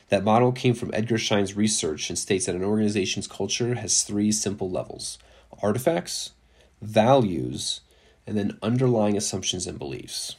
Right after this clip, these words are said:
So if that model for understanding culture is new to you,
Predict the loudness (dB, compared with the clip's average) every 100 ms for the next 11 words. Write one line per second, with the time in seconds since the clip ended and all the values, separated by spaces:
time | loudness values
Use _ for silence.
0 | _ _ -10 0 2 2 -2 -18 -20 0
1 | 2 4 6 6 4 0 -2 -2 0 -2
2 | -2 -4 -4 -2 -2 -2 -2 -2 -4 -6
3 | -6 -6